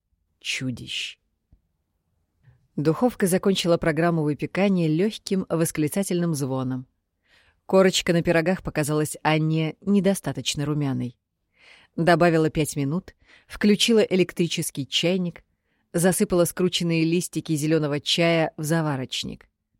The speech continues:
Софи так и не вернулась к ней после разговора с мамой. Всё на кухне отключится одновременно, звякнув, всхлипнув, задохнувшись. Темень захватит виллу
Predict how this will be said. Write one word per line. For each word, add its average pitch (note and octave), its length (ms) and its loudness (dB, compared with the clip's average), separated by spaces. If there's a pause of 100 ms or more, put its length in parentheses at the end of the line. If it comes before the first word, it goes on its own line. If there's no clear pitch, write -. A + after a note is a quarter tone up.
(320)
Софи D#3 420 -2
так - 180 -6
и C#3+ 60 -2
не C#3 100 0
вернулась C#3 560 -2
к - 60 -16
ней D3 340 -4 (140)
после C#3+ 380 -2
разговора C3 500 -4
с - 160 -4
мамой. B2 500 -6 (720)
Всё - 320 2
на D#3 160 4
кухне B2+ 720 -4
отключится D3+ 680 -2
одновременно, C#3+ 800 0
звякнув, D3+ 800 -2 (100)
всхлипнув, - 840 -2 (480)
задохнувшись. E3 920 -4 (1200)
Темень E3 580 2 (400)
захватит D#3 540 -2
виллу D#3 500 0